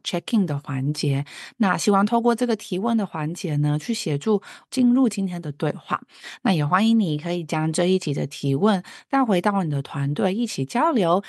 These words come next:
看看会带来与他人有什么样子新的火花。今天想跟大家 check-in 的提问是：今年想要送自己什么样的礼物，感谢自己一年来的努力与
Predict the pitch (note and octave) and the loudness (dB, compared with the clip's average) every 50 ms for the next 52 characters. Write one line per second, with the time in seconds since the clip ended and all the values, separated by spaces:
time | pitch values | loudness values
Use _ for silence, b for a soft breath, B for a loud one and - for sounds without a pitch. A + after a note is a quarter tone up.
0 | B B B B - G3 F3+ E3+ - F#3 E3+ E3 F3 F3 E3+ G3 F3+ E3+ D3+ C#3+ | B B B B -4 -4 -4 -2 -2 -4 -2 -2 -2 0 0 0 0 0 0 0
1 | C3+ C3+ C3+ C#3+ - b b D3+ C#3+ C3+ - - F#3+ A3 A#3+ A#3+ G#3+ G3+ F3 D#3+ | 0 0 -2 -4 -6 b b -4 -4 -4 -2 0 0 2 4 4 4 2 2 0
2 | D#3+ - E3 D3 C#3+ D3 D#3 D#3 D3+ D3 - C#3 - - G3 G3 G3+ E3+ - - | -2 -2 0 0 2 2 2 0 -2 -2 -6 -6 -4 -2 0 0 0 0 -2 -6
3 | - - _ - D3+ C#3 C3+ - - _ _ _ _ _ _ _ _ _ _ _ | -12 -14 _ -6 -4 -4 -4 -6 -10 _ _ _ _ _ _ _ _ _ _ _
4 | _ _ _ - C4+ C#4 F4 G4 - D4+ F#3 D#3+ E3+ F#3 G3 G#3 G3+ F#3 F#3+ G3 | _ _ _ -18 -14 -12 -10 -8 -4 -4 -4 -2 -2 -2 0 0 2 2 2 0
5 | G3 - - G3+ G3 A3 G#3 F#3+ E3 D3+ - - - C#3+ C#3+ D#3+ E3 D#3+ D3+ D3 | 0 -2 -6 -6 -4 -4 -4 -4 -6 -8 -10 -10 -8 -6 -4 -2 0 0 0 0
6 | - - - - D#3+ C#3+ - B B B B B B B B - - G#3 A3 B3 | 0 0 0 0 -2 -2 -4 B B B B B B B B -4 0 2 4 4
7 | B3+ A#3+ G3 E3+ E3+ F3 F3 - E3 D3 D3 D#3+ F#3 - - C4 A#3 A3 - - | 4 4 4 2 0 -2 -4 -4 -4 -2 -2 -2 -2 0 0 2 2 2 0 -4
8 | B3+ - - D#3 D3+ D3+ - - D3+ C#3+ D3 F3 B3+ D4+ D4+ C4 - E3 D3 C#3 | -10 -10 -10 -10 -10 -8 -6 -4 -4 -2 0 2 2 2 0 0 -2 -2 -4 -4
9 | C3 C3 C3+ C#3 - A3 A3 F#3 - B B B B B B B B D3 C3+ C3+ | -4 -6 -8 -4 0 2 2 0 0 B B B B B B B B 0 0 0
10 | C3 - F#3+ F3 D#3+ D#3 - - G3+ F#3 - F3+ D#3 - - A3 G#3+ G3 E3+ D3 | 2 2 2 2 0 0 0 -2 -2 0 -2 -4 -4 -2 0 2 2 4 4 2
11 | C#3+ C#3+ C#3+ C#3 C3+ C3+ C3+ D3 C#3+ D3 C#3+ C#3 C3 D3 F3+ F#3+ F#3 - - - | 2 2 2 0 -2 -2 -2 -2 -2 0 0 -2 -2 -2 -2 -2 -2 -2 -6 -12
12 | - | -12